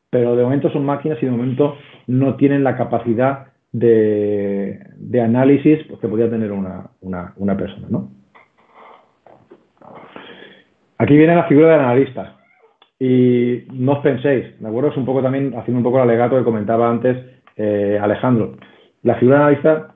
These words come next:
estas películas están muy bien, son muy divertidas, son muy, eh, y el que no la haya visto, la recomiendo que la vea. La primera temporada, sobre todo, es muy interesante. Sí que empieza su visión como un analista y luego ya se pervierte, ¿no? con la, con la, con,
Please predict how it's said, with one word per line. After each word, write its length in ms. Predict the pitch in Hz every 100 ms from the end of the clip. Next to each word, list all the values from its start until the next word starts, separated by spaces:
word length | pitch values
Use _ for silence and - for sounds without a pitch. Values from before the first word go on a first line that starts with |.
| _
estas 240 | 123 135 131
películas 380 | 139 143 151 117
están 160 | 123
muy 100 | 123
bien, 140 | 147 -
son 120 | 120
muy 100 | 117
divertidas, 380 | 117 127 147 143
son 140 | 117
muy, 380 | 113 113 113 - _ _ -
eh, 540 | 107 107 104 98 -
y 60 | 123
el 80 | 117
que 100 | 120
no 80 |
la 160 | 131 131
haya 40 |
visto, 420 | 135 151 120 113 107
la 120 | 107
recomiendo 360 | 107 104 117 120
que 80 |
la 80 | 123
vea. 340 | 135 156 190 -
La 100 | 104
primera 200 | 110 110
temporada, 420 | 113 113 123 123
sobre 140 | 110 104
todo, 320 | 131 107 -
es 100 | 95
muy 180 | 107 110
interesante. 680 | 107 110 135 143 160 - - - _
Sí 120 | 135
que 60 | 131
empieza 340 | 127 151 156 -
su 120 | 110
visión 300 | 110 131 123
como 120 | 123
un 60 | 135
analista 400 | 143 160 160 151
y 60 |
luego 280 | 107 110 117
ya 280 | 131 131 - _ _ -
se 140 | 120
pervierte, 420 | 117 104 123 127
¿no? 120 | 127
con 120 | 135 117
la, 160 | 101
con 180 | - 110
la, 180 | 104 -
con, 560 | 101 104 101 98 98